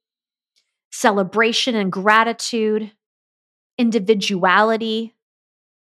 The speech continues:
vulnerability. And those are all opposite to duplication, copying, scattered energy, and embellishment.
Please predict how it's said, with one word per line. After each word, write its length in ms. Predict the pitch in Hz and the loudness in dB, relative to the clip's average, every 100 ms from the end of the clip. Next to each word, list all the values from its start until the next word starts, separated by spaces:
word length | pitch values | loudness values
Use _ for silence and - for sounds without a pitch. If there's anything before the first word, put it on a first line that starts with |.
| _ _ | _ _
vulnerability. 1160 | 190 220 208 202 180 208 214 220 220 226 226 226 _ _ _ _ _ _ _ _ _ _ 220 | -2 0 2 -2 -2 -2 0 0 -2 -4 -6 -10 _ _ _ _ _ _ _ _ _ _ -4
And 120 | 214 | 0
those 280 | 233 262 277 | 2 2 2
are 200 | 269 262 | 0 2
all 500 | 208 208 214 208 _ 233 | 2 2 2 -2 _ 2
opposite 840 | 233 240 247 - 214 - - - _ _ _ _ _ _ - | 2 0 -4 -2 -2 -4 -8 -12 _ _ _ _ _ _ -12
to 520 | - 226 202 190 185 _ - | -4 -2 0 -2 -6 _ -4
duplication, 680 | 220 220 - 208 208 196 190 | -2 -2 -2 -2 -2 -6 -6
copying, 800 | - 196 190 208 196 190 190 - _ | 2 2 2 -6 -6 -6 -8 -12 _
scattered 500 | - - 196 190 190 | -6 2 4 4 0
energy, 500 | 185 180 180 180 180 | -2 -4 -6 -8 -8
and 120 | 185 | -6
embellishment. 600 | 180 170 170 175 - - | -2 -2 -4 -8 -10 -16